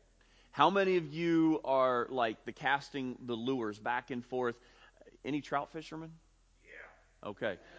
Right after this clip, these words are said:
Speaker 1: Yeah. I try. I get everything so wound up and so a mess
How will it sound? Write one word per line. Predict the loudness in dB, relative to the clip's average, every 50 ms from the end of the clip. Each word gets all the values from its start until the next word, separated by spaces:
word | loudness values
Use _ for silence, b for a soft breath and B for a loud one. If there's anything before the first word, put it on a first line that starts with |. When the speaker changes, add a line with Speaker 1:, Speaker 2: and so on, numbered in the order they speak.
| -18 -6 2
Speaker 1:
Yeah. | 6 6 6 6 4 2 -8 -16 -16 -16 -16 B B B B B B B B B B B B B B _
I | 6 6
try. | 6 4 2 4 4 6 8 6 6 6 4 -2 -12 -20 -20 -20 -20 -20 _ _ _ _ _ _ _ _ b b b b b b b b b b b b b _ _ _ _ _ -6
I | -4 -4 -4 -4 -8 -8
get | -8 -8 -8 -8 -8 -10
everything | -8 -8 -10 -10 -8 -10 -10 -10
so | -8 -8 -6 -8
wound | -6 -6 -6 -6 -6 -6 -6 -4 -4
up | -6 -6 -6 -12
and | -14 -14
so | -8 -4 -4 -2 -2
a | -4
mess | -4 -6 -6 -8 -8